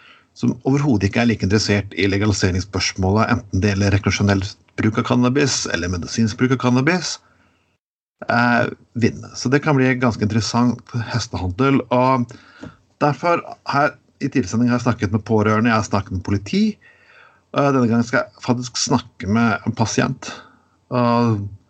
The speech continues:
som faktisk mottar cannabis, og dette skal bli interessant. Jeg representerer Emte Volstad. Velkommen skal du være.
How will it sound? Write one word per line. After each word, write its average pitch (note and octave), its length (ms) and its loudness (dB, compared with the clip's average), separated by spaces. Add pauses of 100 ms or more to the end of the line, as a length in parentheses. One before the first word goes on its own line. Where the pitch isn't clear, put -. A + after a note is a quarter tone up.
(220)
som A#2 160 -2
faktisk A2+ 220 -2
mottar G#2+ 180 2
cannabis, A2+ 480 2
og B2 400 2 (1300)
dette B2 140 0
skal B2 100 2
bli B2 80 2
interessant. D#3+ 480 -2 (680)
Jeg C#3 120 2
representerer C#3+ 480 0
Emte C3+ 480 0
Volstad. D3+ 480 0 (320)
Velkommen C3+ 340 0
skal D3+ 140 0
du D3 80 2
være. C#3 180 2